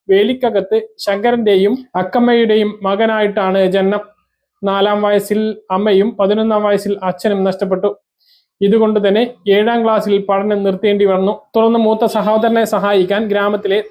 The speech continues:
തുന്നൽക്കടയിൽ ജോലിക്ക് നിന്നു. അതിനുശേഷം കയർ ഫാക്ടറിയിലും തൊഴിലാളിയായി പ്രവർത്തിച്ചു.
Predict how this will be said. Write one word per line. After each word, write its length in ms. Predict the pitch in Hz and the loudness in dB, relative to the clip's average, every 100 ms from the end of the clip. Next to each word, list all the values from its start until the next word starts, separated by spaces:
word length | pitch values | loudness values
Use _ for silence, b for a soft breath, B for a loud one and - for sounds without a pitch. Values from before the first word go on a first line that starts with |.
| _ | _
തുന്നൽക്കടയിൽ 680 | 196 208 233 226 202 196 247 175 | -2 0 -2 0 0 0 0 0
ജോലിക്ക് 680 | 202 202 196 190 - 202 | 2 2 0 -4 -2 -2
നിന്നു. 180 | 190 202 - _ _ _ 196 | 0 -4 -6 _ _ _ 0
അതിനുശേഷം 800 | 202 214 208 190 185 208 254 - _ _ _ _ - | 2 2 0 -2 0 -2 -4 -10 _ _ _ _ -2
കയർ 240 | 202 233 | 2 2
ഫാക്ടറിയിലും 760 | 247 - 208 202 214 190 226 269 _ - | 0 -4 -4 -4 -2 0 -2 -4 _ -2
തൊഴിലാളിയായി 680 | 196 208 208 196 190 185 185 | 0 2 2 2 2 2 0
പ്രവർത്തിച്ചു. 580 | 190 196 190 190 190 | 0 -2 -2 -4 -6